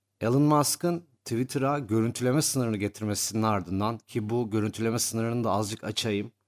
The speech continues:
Doğrulanmış hesapların günde altı bin, doğrulanmamışların altı yüz, yeni açılan doğrulanmamış hesaplarında günde üç yüz tweet görme hakkı var. Bu biraz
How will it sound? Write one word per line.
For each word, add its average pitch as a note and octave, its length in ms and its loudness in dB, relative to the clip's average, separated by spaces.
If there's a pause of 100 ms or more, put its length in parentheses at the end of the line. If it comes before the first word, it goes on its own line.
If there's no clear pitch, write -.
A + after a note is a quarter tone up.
(500)
Doğrulanmış C#3 640 4
hesapların C3+ 760 0
günde A#2 280 0
altı B2 400 2
bin, B2+ 220 0 (460)
doğrulanmamışların C3+ 1040 2
altı A#2 440 0
yüz, E3+ 440 0 (440)
yeni A2+ 280 4
açılan D3 460 4
doğrulanmamış A#2+ 640 0
hesaplarında A#2 720 -2
günde C#3+ 320 2
üç F3 360 0
yüz A#2 160 -2
tweet C3 340 -4
görme A#2+ 300 2
hakkı G2 300 -2
var. B2 260 0
Bu E3+ 180 2
biraz E3+ 400 0